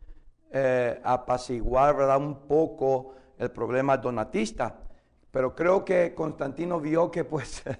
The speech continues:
<laughs> todavía siguieron los problemas. Ahora viene, eh, otro problema y para tratar, hermanos, y, y va a ser un poquito más,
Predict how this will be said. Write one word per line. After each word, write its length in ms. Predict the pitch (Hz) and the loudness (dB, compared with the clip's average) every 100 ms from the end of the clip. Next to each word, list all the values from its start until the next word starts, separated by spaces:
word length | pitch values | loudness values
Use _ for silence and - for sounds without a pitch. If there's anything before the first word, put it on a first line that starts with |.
| - | -12
<laughs> 220 | - - | -20 -2
todavía 520 | 156 175 160 156 175 | 4 6 6 4 2
siguieron 340 | 160 139 151 | 2 0 0
los 100 | 151 | -2
problemas. 560 | 151 117 135 170 135 107 - - _ | -4 -2 2 4 2 -4 -12 -20 _
Ahora 280 | - 143 165 | 2 6 6
viene, 540 | 160 170 175 180 185 180 - - _ | 4 2 2 0 -2 -6 -16 -20 _
eh, 340 | - 127 123 - | -4 -2 -2 2
otro 320 | 160 214 226 | 6 6 4
problema 640 | - 151 131 127 131 147 - - _ _ - | 0 -2 2 2 2 -2 -4 -20 _ _ -8
y 580 | 135 127 120 120 120 - - - _ _ _ _ _ | -4 -4 -4 -8 -10 -14 -18 -20 _ _ _ _ _
para 300 | 156 185 208 | 6 8 6
tratar, 400 | 175 147 131 131 | 4 2 2 2
hermanos, 520 | 123 127 135 147 - - | 2 -2 -2 -4 -8 -10
y, 600 | 123 113 - 123 - 120 | -6 -6 -8 -10 -10 -6
y 40 | |
va 120 | 104 | -2
a 40 | 123 | -2
ser 180 | 147 | -2
un 120 | 143 151 | -4 -4
poquito 480 | - 131 131 139 | -8 -10 -6 -4
más, 720 | 143 - 127 123 127 131 - | -4 -6 -4 2 2 0 -4